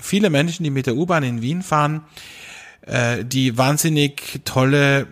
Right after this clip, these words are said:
technische Errungenschaft von Deos und, äh, Duschgels noch nicht so verinnerlicht haben, ähm, dass es dann manchmal auch relativ stark riecht,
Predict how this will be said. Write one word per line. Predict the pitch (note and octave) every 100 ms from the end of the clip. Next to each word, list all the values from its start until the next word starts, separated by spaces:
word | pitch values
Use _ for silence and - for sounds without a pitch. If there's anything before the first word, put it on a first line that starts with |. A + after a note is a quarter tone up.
| -
technische | - C3 D#3 C3
Errungenschaft | A2+ A2+ C#3 D3+ - B2+ - -
von | A#2 G#2
Deos | G#2 A2 B2+ C3+ -
und, | - A2 A2 G#2 G2+ - - F#2+
äh, | G2
Duschgels | G2+ B2 - B2 A2 -
noch | G#2
nicht | A2+ -
so | - A2+ B2 C#3+ D#3 D#3+ D3+
verinnerlicht | B2+ C#3+ D#3 D#3 -
haben, | D3 E3 F#3+ - - - - - - -
ähm, | - C3 C3 C3+ C3+ G2
dass | C#3+ C#3+
es | D#3
dann | C#3+ C3+
manchmal | C3+ D#3 D3
auch | B2 C#3 - - - -
relativ | B2 C#3 C#3+ C#3 -
stark | - A2+ A#2+ -
riecht, | A#2 C3+ D#3+ - -